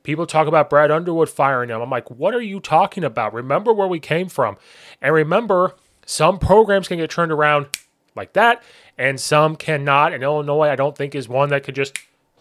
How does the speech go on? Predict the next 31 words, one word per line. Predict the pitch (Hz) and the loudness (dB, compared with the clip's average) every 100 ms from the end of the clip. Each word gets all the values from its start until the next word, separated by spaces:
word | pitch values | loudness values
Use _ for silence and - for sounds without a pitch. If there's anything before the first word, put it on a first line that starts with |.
| - | -18
immediately | 113 147 160 156 156 | -12 -8 -6 -6 -8
be | 147 185 | -8 -8
there. | 160 117 | -4 -2
Now, | 117 | -2
I | 127 | -2
know | 131 | 0
last | 120 147 - | 0 0 -2
year | 151 | -8
we | 143 143 | -8 -6
were | 139 123 - _ | -4 -6 -10 _
right | 123 117 120 | -2 0 0
there, | 120 139 196 - - - _ _ | 0 2 2 -4 -18 -20 _ _
but | 113 151 143 143 | 0 4 6 6
we're | 139 | 6
also | 147 170 175 | 6 4 -2
dealing | 151 151 160 156 | -4 -2 -2 -2
with | 151 151 160 _ _ _ _ _ _ _ - | 0 0 0 _ _ _ _ _ _ _ -6
a | 143 | -4
new | 127 156 | 0 -2
shuffle | - 165 143 165 | 0 2 4 4
up | 156 | 4
of | 170 151 | 4 4
O | 156 | 4
linemen. | 160 117 113 117 156 - - _ | 4 2 0 -6 -10 -16 -20 _
We're | 135 160 | 0 0
dealing | 139 147 156 156 | 0 -2 -2 -2
with | 131 143 151 | -2 0 0
a | |
new | 123 135 | -4 -6
quarterback. | - 160 127 117 107 127 - - _ _ _ - | -4 -4 -4 -2 0 0 -2 -16 _ _ _ -16
We're | 113 | -14